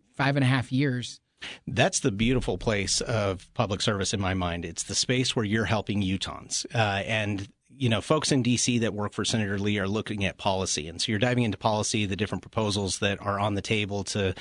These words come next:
Speaker 2: address issue A, B, C, or D. Uh, and you're looking at what you agree with, what you disagree with, and trying to move the senator's agenda there.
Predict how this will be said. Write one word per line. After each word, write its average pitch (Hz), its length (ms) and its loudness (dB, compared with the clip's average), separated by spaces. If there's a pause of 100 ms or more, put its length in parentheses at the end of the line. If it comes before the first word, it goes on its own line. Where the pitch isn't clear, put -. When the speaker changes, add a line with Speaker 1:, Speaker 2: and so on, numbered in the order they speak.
(360)
Speaker 2:
address 104 360 0
issue 107 320 0
A, 101 240 2
B, 98 280 0
C, 98 300 0
or 87 100 -2
D. 82 280 -6 (500)
Uh, 101 280 4
and 107 220 0
you're 101 200 2
looking 110 300 2
at 92 100 -4
what 95 140 -2
you 90 140 -4
agree 123 200 0
with, 131 220 2
what 90 100 -6
you 95 80 -6
disagree 110 460 0
with, 107 260 0
and 92 80 0
trying 139 220 4
to 120 60 4
move 117 340 4
the 104 80 0
senator's 98 460 0
agenda 98 340 -2
there. 90 380 -4